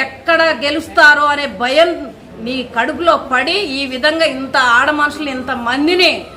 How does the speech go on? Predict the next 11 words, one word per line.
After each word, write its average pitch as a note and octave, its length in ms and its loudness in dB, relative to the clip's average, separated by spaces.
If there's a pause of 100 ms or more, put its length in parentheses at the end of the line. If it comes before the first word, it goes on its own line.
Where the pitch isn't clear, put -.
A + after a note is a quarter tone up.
(300)
నువ్వు C4+ 160 -2 (100)
పొట్టన E4 380 0
పెట్టుకోవాలనే C#4+ 640 2
ఉద్దేశం C#4+ 520 -2
కదా. C4+ 220 -2 (140)
ఇది C4 120 -8
నీకేం C#4+ 340 2
కొత్త D4 280 -2
కాదు. D4 320 4 (1500)
ఈ B3+ 60 0 (100)
మడ్డలు D#4 340 4